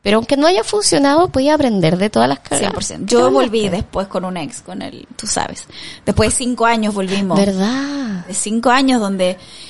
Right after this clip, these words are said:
Speaker 2: eh, siempre había algo como inconcluso, entonces tú, eh, era
Speaker 1: Tenían que sacarse es-, esa, es-, el, si se puede.
Speaker 2: Y volvimos con todo, comprar
Speaker 1: Sí.
Speaker 2: apartamentos, sí, ya, pero
Speaker 1: Ay,
Speaker 2: todo.
Speaker 1: por Dios, qué recuerdo.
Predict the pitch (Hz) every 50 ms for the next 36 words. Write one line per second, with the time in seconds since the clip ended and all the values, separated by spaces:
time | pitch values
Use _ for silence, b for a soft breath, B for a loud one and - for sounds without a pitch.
0 | B B - 196 190 185 - - 277 262 262 254 285 269 269 269 269 262 254 254
1 | 254 254 254 247 240 247 233 233 233 220 214 214 214 214 214 208 208 214 220 214
2 | 226 262 285 294 285 277 262 254 - - - 233 220 214 226 240 - 285 240 -
3 | 240 - - 156 - - 208 220 240 247 - 254 240 - 262 285 294 269 277 247
4 | - 240 285 294 302 285 277 - - - 254 - 262 254 254 - - 240 - -
5 | - 247 247 226 - - 226 - - 220 - 214 202 190 202 185 156 147 139 240
6 | 214 214 214 202 202 233 226 226 - - - 185 190 180 185 - - 262 330 320
7 | 302 269 254 170 - - 196 196 - - - - 160 151 147 135 - - 151 143
8 | 175 208 247 302 294 294 269 254 233 - 196 - - - 214 202 202 190 - 226
9 | 269 269 247 214 226 247 269 269 180 170 170 175 165 - 175 147 151 139 147 -
10 | - - -